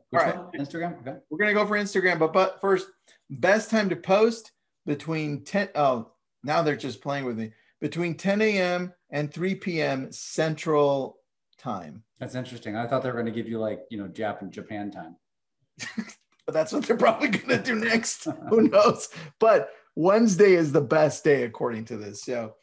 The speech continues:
Speaker 2: uh, now, what do you think the ideal video length is here?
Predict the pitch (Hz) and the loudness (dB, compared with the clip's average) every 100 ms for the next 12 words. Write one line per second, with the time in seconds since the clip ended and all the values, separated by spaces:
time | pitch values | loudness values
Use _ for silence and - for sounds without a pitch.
0 | - - _ - 139 135 - 175 180 107 | -20 -20 _ -2 0 0 0 0 0 0
1 | - _ 127 165 202 214 208 185 165 156 | -8 _ -2 -2 0 -2 -2 -2 0 0
2 | 123 113 139 139 123 127 117 104 101 - | 0 -4 -6 -4 -4 -4 -4 -8 -12 -14
3 | 92 95 110 92 - | -14 -14 -12 -14 -16